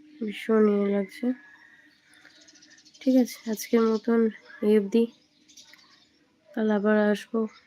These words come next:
নতুন কোনো ভিডিও নিয়ে, লাইভ নিয়ে না। লাইভ হয়তো আবার আমি সেই রবিবারে আসবো। ততক্ষণের জন্য সবাই ভালো থাকবেন, সুস্থ থাকবেন, এবার সবাইকে ভালো রাখবেন।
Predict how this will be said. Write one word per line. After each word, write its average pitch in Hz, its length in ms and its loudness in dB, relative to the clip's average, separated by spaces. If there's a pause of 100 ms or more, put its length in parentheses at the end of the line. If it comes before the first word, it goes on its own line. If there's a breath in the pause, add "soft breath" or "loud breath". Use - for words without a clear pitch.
(680)
নতুন 208 240 0 (100)
কোনো 226 120 4 (160)
ভিডিও 202 260 4 (100)
নিয়ে, 233 140 4 (100)
লাইভ 190 320 2
নিয়ে 202 200 4
না। 202 160 2 (720 loud breath)
লাইভ 202 220 4 (100)
হয়তো 202 220 0 (200)
আবার 196 200 2 (140)
আমি 202 140 4
সেই 202 220 0
রবিবারে 185 480 4
আসবো। 175 360 -4 (920 loud breath)
ততক্ষণের 220 520 0
জন্য 220 200 0
সবাই 214 280 -2
ভালো 208 260 -2
থাকবেন, 208 420 0
সুস্থ - 280 -6
থাকবেন, 214 400 2
এবার 202 140 0 (100)
সবাইকে 196 320 0
ভালো 190 300 -2
রাখবেন। 185 360 -6